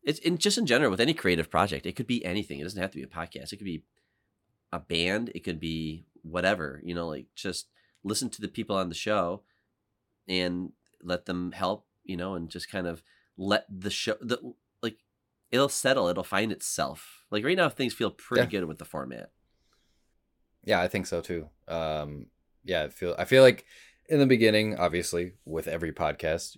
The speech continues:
Speaker 2: you're just trying to figure out what works and what doesn't. Uh, and we did change up the format, and I think it was definitely for the better. Um, I think another thing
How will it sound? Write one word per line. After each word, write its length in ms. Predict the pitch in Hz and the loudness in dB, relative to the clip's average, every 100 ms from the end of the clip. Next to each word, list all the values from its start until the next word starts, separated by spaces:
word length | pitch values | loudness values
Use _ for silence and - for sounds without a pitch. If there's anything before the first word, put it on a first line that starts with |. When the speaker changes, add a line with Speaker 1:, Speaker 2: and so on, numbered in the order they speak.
| - | -16
Speaker 2:
you're 100 | - | -14
just 140 | 82 - | -6 -2
trying 140 | 85 | -2
to 60 | 80 | 0
figure 240 | 87 85 | 2 4
out 220 | 85 - - _ _ _ - | 4 2 -6 _ _ _ 0
what 240 | 117 92 | 2 4
works 320 | 98 107 - | 2 0 -2
and 100 | 90 | -2
what 140 | 85 - | -2 0
doesn't. 380 | 82 85 92 - _ _ _ _ - | -2 -2 -6 -10 _ _ _ _ -2
Uh, 320 | 85 82 78 | 2 2 2
and 100 | 85 | -2
we 80 | 87 | -2
did 180 | 85 95 | -2 -2
change 240 | 104 90 | -2 0
up 120 | 87 - | -2 -4
the 80 | |
format, 420 | - 85 82 85 67 | -4 -2 0 -2 -2
and 100 | 78 | -4
I 80 | 78 | -4
think 200 | 85 73 | -6 -6
it 80 | |
was 280 | 69 73 - _ | -6 -8 -12 _
definitely 280 | 85 78 80 | -6 -4 -4
for 120 | 82 | -4
the 60 | 71 | -2
better. 400 | 76 76 80 - - | -2 -2 -4 -6 -10
Um, 460 | 76 73 73 71 82 _ _ - _ _ _ - | -6 -4 -4 -8 -14 _ _ -20 _ _ _ -14
I 60 | 104 | -6
think 160 | 110 101 | -2 0
another 280 | 98 98 | 2 2
thing 380 | 95 98 95 92 | 4 4 4 0